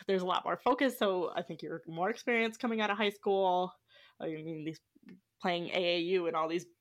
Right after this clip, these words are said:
bigger circuits that are becoming, obviously, they became popular in the men's game first. And now are growing in popularity in the women's game as well. I think it just lends to being more experienced out of high school than what people used to be, which is why I think the game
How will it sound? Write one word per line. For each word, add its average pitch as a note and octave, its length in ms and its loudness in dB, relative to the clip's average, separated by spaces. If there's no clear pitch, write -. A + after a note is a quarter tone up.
bigger E3+ 200 0
circuits E3+ 420 -6
that D#3 240 -4
are E3+ 240 -2
becoming, E3+ 340 -6
obviously, E3+ 380 -6
they F3+ 100 -2
became E3+ 420 -6
popular E3 380 -4
in D#3+ 60 -10
the D#3 80 -8
men's D#3 240 -4
game D#3+ 320 -4
first. E3 320 0
And D#3 80 -12
now D3 180 -4
are D#3+ 200 -2
growing A3 260 6
in G#3+ 80 2
popularity G3+ 560 2
in F#3+ 60 2
the F#3+ 60 2
women's G#3+ 260 2
game G#3 180 0
as F3+ 160 -2
well. F#3 420 4
I D#3 140 0
think F3 180 -10
it F#3 120 -8
just F3+ 260 -6
lends F3+ 360 -4
to F#3+ 80 -2
being F3+ 280 0
more F#3 160 0
experienced F3+ 560 -6
out E3+ 100 0
of E3+ 60 -2
high E3+ 120 -4
school F#3+ 380 0
than E3+ 320 -4
what - 180 -2
people E3 240 -2
used F3+ 160 -2
to C4 60 -4
be, D#4+ 180 2
which A#3 160 0
is F#3 220 -2
why D#3+ 320 0
I D#3+ 60 -6
think D#3 200 -16
the E3+ 60 -14
game D#3 320 -8